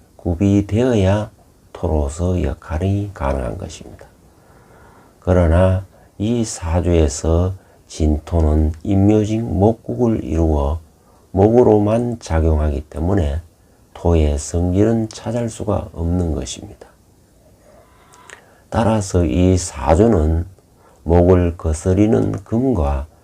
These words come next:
토가 없기 때문에 목을 따르는 사주가 되는 것입니다. 즉 다시 말해서 목을 따르는 사주이기 때문에 목이 이 사주에 바로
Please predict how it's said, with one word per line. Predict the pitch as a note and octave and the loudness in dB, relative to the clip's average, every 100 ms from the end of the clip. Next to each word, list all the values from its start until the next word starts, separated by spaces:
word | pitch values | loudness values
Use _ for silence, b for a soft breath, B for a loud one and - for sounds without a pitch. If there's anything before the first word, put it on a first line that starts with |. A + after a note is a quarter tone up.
| b b b | b b b
토가 | - F2 E2 D#2 | -2 2 4 2
없기 | F#2+ F#2 A2+ - | -2 -4 -4 -4
때문에 | - E2+ F2+ E2+ D2 C#2+ D#2 b b b | -4 0 2 2 2 -2 -4 b b b
목을 | - D#2 D#2 D#2+ E2+ - | -2 0 2 2 0 -6
따르는 | - F2 F2+ A2+ B2 A#2 | -4 0 2 2 -2 -6
사주가 | A2+ - C#2+ D2+ D2 D#2 F#2+ | -8 -10 -2 -2 0 0 0
되는 | F#2+ C#2+ C#2 | 0 -4 -4
것입니다. | B1+ A#1+ - E2+ - - _ _ _ b b b b b b b | -6 -8 -12 -14 -16 -20 _ _ _ b b b b b b b
즉 | - G2+ G#2 - | 4 4 4 -4
다시 | D2 F2 A#2 C3 | -4 -4 -2 -2
말해서 | A#2+ F2 E2 E2 - F2 F#2 F#2 B B B | 2 2 2 0 0 -2 0 -2 B B B
목을 | - F2+ G#2 G#2+ G#2+ G2+ | 0 2 4 2 0 -4
따르는 | - - F2 F#2 G#2 G#2+ | -6 0 2 2 2 0
사주이기 | - D#2 D#2 D#2+ E2 D#2 D#2 - | -6 -4 0 0 0 0 -2 -4
때문에 | D#2 F2+ A2 D2 D2+ - b b b b | -2 2 2 2 -2 -6 b b b b
목이 | - G2+ A#2 A2+ A2+ F#2+ | 2 4 4 2 0 -4
이 | E2 E2 E2 | -2 0 -2
사주에 | - - C#2 D2+ F2+ F#2+ C#2+ D2 E2 b b b | -6 -8 -4 -2 2 2 2 0 -4 b b b
바로 | D2 D2 D2+ D2 | -4 0 0 0